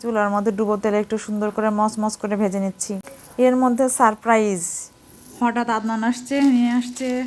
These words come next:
লাইভ বেকারির ফ্রুট কেক, চকলেট ফ্রুট কেক। এই যে এখানে রোল আছে, এখানেও maybe রোল আছে অনেকগুলো, আর বিস্কুট। তো আমি এখন নাস্তার আয়োজন করতেছি, তো এই জন্য <laughs> একটু দৌড়ের পরে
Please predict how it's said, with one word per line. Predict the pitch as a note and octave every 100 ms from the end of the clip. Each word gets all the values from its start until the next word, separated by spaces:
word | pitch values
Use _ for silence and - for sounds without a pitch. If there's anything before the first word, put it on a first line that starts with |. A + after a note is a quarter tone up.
| B3
লাইভ | A3+ A3+ G3
বেকারির | A3+ A#3 G#3+ A3+ G#3+ - - - -
ফ্রুট | B3 A#3+ -
কেক, | A#3+ D4+ - - - - -
চকলেট | A#3 G#3+ G#3+ G#3+
ফ্রুট | - A3+
কেক। | - C#4 - - - - - - - - - - - - - - G#3
এই | G#3
যে | G#3
এখানে | G#3 G#3+ G#3+
রোল | G#3 G#3+
আছে, | G#3+ G#3 B3 C#4+
এখানেও | A3+ A3 G#3+ G#3+
maybe | G#3 G3+ G#3+
রোল | G3 F#3
আছে | G3+ G#3
অনেকগুলো, | F#3 F3 G3 A3 C4 - - - -
আর | - G3
বিস্কুট। | G3 A#3+ - F3+ - - - _ _ _ _ -
তো |
আমি | A3+ A#3
এখন | A3+ B3
নাস্তার | A#3 A#3 B3 C4
আয়োজন | A#3 A3+ A#3+
করতেছি, | A#3+ A3+ A#3 A#3
তো | A3+ A#3 A3+
এই | A3
জন্য | A3+ A#3 B3 B3
<laughs> | C4+
একটু | C4 B3
দৌড়ের | A3 A3+ A#3+
পরে | A#3 A3+